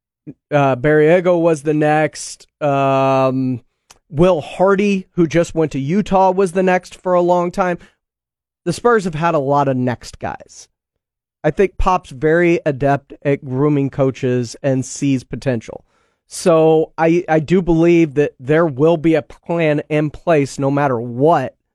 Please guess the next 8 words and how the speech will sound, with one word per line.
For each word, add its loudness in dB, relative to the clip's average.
moving 0
forward 2
for -4
his 0
eventual -4
succession -4
and -6
replacement. -4